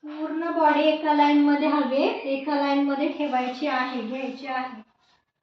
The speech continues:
एका लाईन मध्ये घेतल्यानंतर काय करायचं, एल्बोतून हात रेस्ट करून घ्यायचा आहे आणि या पाम वरती आपल्याला हेड रेस्ट करून घ्यायचं.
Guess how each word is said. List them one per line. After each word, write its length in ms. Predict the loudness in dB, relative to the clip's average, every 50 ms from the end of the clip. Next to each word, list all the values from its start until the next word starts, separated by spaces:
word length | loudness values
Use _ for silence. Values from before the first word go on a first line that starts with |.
| _ _ _ _ _ _ _ _ _
एका 320 | -16 -16 -12 -8 -4 -2 -2
लाईन 220 | 0 0 0 0 0
मध्ये 240 | -2 0 0 0
घेतल्यानंतर 720 | 0 0 -2 -2 -2 -2 0 0 0 0 0 2 0 0 2
काय 200 | 2 2 2 2
करायचं, 360 | 0 0 0 0 -2 -2 2
एल्बोतून 640 | 4 4 4 4 2 0 -2 -4 -6 -4 -2 -2 -2
हात 360 | -2 -4 -6 -6 -6 -6 -6
रेस्ट 360 | -6 -2 -2 -2 -2 -2 -2 -2
करून 300 | -2 0 0 0 0 0
घ्यायचा 320 | 0 0 0 -2 -2 -4
आहे 100 | -4 -4
आणि 220 | -4 -4 -2 0
या 180 | 0 0 0 0
पाम 320 | -2 -2 -2 0 2 2 2
वरती 260 | 2 2 0 -2 -4
आपल्याला 360 | -4 -4 -4 -4 -2 -2 -2
हेड 360 | -2 0 -2 -2 -2 -2 -2
रेस्ट 280 | -2 -2 -4 -4 -8 -10
करून 340 | -10 -8 -8 -8 -6 -6 -6
घ्यायचं. 260 | -6 -6 -8 -12